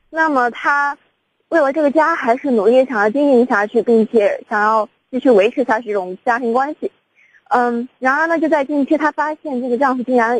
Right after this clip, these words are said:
隐瞒了她五年的将近婚外情。那么现在呢，她有两个选择：第一是离婚，第二不离婚。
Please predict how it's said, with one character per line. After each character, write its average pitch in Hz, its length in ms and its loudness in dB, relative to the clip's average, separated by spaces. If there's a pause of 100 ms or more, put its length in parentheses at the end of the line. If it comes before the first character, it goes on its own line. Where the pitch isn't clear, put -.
隐 208 180 2
瞒 208 140 0
了 247 120 -2
她 254 340 -4 (180)
五 220 200 2
年 202 260 0
的 226 140 2
将 254 240 -2
近 254 140 0
婚 254 180 0
外 226 180 2 (140)
情。 190 180 -6 (400)
那 311 140 0
么 254 260 2
现 294 100 -2
在 269 180 0
呢， 240 120 0
她 269 240 -2
有 226 160 0
两 214 160 -2
个 277 80 -4
选 214 220 -6
择： 202 140 0
第 269 260 2
一 - 20 4
是 262 160 0
离 208 160 -2
婚， 262 220 -4
第 247 100 -2
二 240 220 -2
不 359 140 -8
离 208 160 -4
婚。 208 200 -2